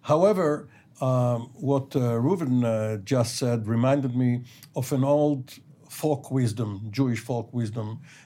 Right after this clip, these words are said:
connected, uh, with a mythical figure called Herschele of Ostropoli. Um, supposedly, uh, this was, uh, a very weary traveler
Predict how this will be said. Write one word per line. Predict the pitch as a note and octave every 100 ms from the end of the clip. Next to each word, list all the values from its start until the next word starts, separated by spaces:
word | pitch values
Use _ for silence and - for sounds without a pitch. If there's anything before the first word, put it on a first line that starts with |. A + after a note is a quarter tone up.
| _
connected, | - B2+ C#3 C3+ C3 A2+ A2+
uh, | B2 A#2 A#2
with | A2 A#2 A#2
a |
mythical | A#2 C3+ C3+ B2 - A#2+ A#2
figure | G#2+ C#3 B2 B2 A#2 A#2 - - -
called | C#3 C3+ A2
Herschele | C#3 C#3+ C3+ B2+ B2+
of | C3 A#2+
Ostropoli. | - A#2+ - C#3+ C3+ B2+ G#2+ F2 - _ - _ _ -
Um, | C3+ A#2+ A2+ A2+ A2+ A2+ A2+
supposedly, | - C#3 D#3+ E3 C#3+ C3 C#3 C3+ B2+ - - -
uh, | B2+ B2 A#2+
this | D#3 D#3
was, | D3 C3+ C3+ A2 B2
uh, | A#2 A#2+ C3
a |
very | A2 D3 D3 C3+
weary | B2 D3 D3 C#3
traveler | B2 - C#3 C#3 C3 B2 A#2+